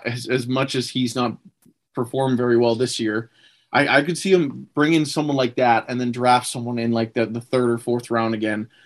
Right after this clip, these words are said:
and kind of do, like, a, try to do, like, a transition of power in a sense. But I,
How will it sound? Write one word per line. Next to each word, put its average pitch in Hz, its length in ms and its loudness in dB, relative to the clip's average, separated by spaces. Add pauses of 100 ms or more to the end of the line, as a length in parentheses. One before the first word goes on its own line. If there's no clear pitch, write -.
(200)
and 117 160 -4
kind 123 160 0
of 117 120 0
do, 123 160 2
like, 120 240 0
a, 113 340 2 (720)
try 123 180 0
to 120 80 2
do, 131 320 -4
like, 120 200 0
a 117 100 0
transition 127 580 0
of 117 140 -4
power 127 480 0 (320)
in 156 100 0
a 160 80 4
sense. 175 340 0
But 160 140 -4
I, - 160 -2